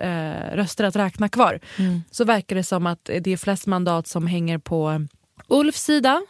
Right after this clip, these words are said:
Speaker 2: Mm.
Speaker 1: så att säga. Eh, och det här följde vi då hela kvällen, och du menar på att den här sidan har varit inne på att vilja begränsa vissa delar av public service.
Speaker 2: Ja, och det
Speaker 1: Och då var det
Speaker 2: började
Speaker 1: den här
Speaker 2: ju
Speaker 1: skärmen som var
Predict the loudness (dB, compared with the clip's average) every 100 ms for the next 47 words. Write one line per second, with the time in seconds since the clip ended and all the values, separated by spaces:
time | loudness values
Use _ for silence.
0 | _ _ 0 0 2 2 4 2 0 -6
1 | -18 -18 -6 0 0 0 0 0 0 0
2 | 0 0 0 0 0 2 2 2 2 0
3 | -2 -2 -2 0 0 0 -2 -2 -14 _
4 | -10 -4 -2 -2 -2 -2 -2 -2 -4 -12
5 | -12 -8 -2 -2 -2 -4 -4 -4 -2 0
6 | 2 2 2 0 0 0 -2 -2 0 0
7 | 0 -2 -4 -2 -2 4 4 4 -2 -8
8 | 0 0 2 0 4 6 8 6 6 4
9 | 2 4 6 6 2 0 0 2 2 2
10 | 0